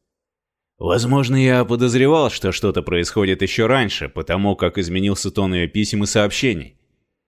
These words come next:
Это объясняло мое предчувствие, которое заставило меня так спешить.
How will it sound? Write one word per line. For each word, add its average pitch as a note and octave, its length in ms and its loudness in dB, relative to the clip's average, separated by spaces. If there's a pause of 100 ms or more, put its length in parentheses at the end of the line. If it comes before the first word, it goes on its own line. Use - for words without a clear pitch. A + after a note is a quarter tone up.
(240)
Это - 280 0
объясняло G2 540 0
мое F2 220 0
предчувствие, E2+ 680 -4
которое F#2 400 -2
заставило A2 480 2
меня G#2+ 220 0
так G2+ 160 0
спешить. - 480 -6